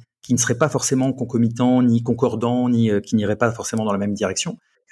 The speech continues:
euh, c'est, c'est, c'est à nous de l'écrire, ce récit. Donc, si j'ai appelé le bouquin Écrivons ensemble un nouveau récit pour sauver la vie, c'est de se dire, voilà, plutôt que maintenant d'attendre de nouveaux récits et de prier pour que tout le monde y croie,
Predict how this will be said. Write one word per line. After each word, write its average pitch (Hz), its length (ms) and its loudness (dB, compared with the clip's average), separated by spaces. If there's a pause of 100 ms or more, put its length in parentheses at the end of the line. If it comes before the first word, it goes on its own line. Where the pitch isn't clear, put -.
(120)
euh, 123 200 4
c'est, - 300 2
c'est, 147 240 2
c'est - 160 -2
à 131 60 2
nous 170 120 2
de 139 80 0
l'écrire, 160 760 -2
ce - 200 -8
récit. 104 400 -2
Donc, 107 160 -4
si - 160 2
j'ai 139 120 6
appelé 139 280 2
le 123 60 -4
bouquin 120 260 0
Écrivons 123 460 0
ensemble 123 340 0
un 113 40 2
nouveau 117 180 2
récit 117 240 0
pour - 160 -6
sauver 107 200 -2
la 101 120 0
vie, 156 200 -6 (300)
c'est - 180 2
de 117 60 -4
se - 100 -2
dire, 160 280 2 (260)
voilà, 120 480 2
plutôt 196 340 0
que 123 280 0 (180)
maintenant 131 640 -2
d'attendre 131 680 0
de 107 100 -2
nouveaux 110 200 4
récits 117 460 2 (160)
et 117 80 -2
de 113 80 -2
prier 131 480 0
pour 120 160 -8
que - 80 -18
tout 107 120 -8
le 110 60 -2
monde 107 100 0
y 101 60 -4
croie, - 220 -8